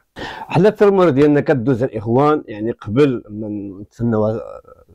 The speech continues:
الفيرموير كدوز نعطيكم بعض المعلومات اللي هي تقدر تكون مهمه لكم. بالنسبه للنسخه ديال الفيرموير اللي كتجوز دابا حاليا الروتور كي، كي ادابتيها، الا كانت النسخه يعني نفس النسخه، يعني كيكون تحديث ليله،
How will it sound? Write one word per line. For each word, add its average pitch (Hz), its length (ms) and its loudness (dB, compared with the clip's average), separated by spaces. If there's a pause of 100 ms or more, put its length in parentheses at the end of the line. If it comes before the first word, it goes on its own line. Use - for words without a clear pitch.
الفيرموير 107 400 -4
كدوز 120 340 -2
نعطيكم 120 360 -6
بعض 104 140 -4
المعلومات 104 480 -10
اللي 101 260 -6
هي 98 60 -4 (360)
تقدر 131 260 2
تكون 120 300 -4
مهمه 95 360 -8
لكم. 143 380 -6 (560)
بالنسبه 175 380 2
للنسخه 190 320 2
ديال 165 200 2
الفيرموير 147 440 0
اللي 131 120 0
كتجوز 117 400 0
دابا 113 260 0
حاليا 110 540 -2 (460)
الروتور 110 380 -2
كي، 101 440 -4 (600)
كي 123 140 2
ادابتيها، 156 640 -2 (420)
الا 156 120 4
كانت 240 180 2
النسخه 208 680 2 (180)
يعني 107 540 -4 (100)
نفس 131 460 2
النسخه، 143 400 0
يعني 104 220 -2
كيكون 123 280 -2
تحديث 135 440 -2
ليله، 165 440 4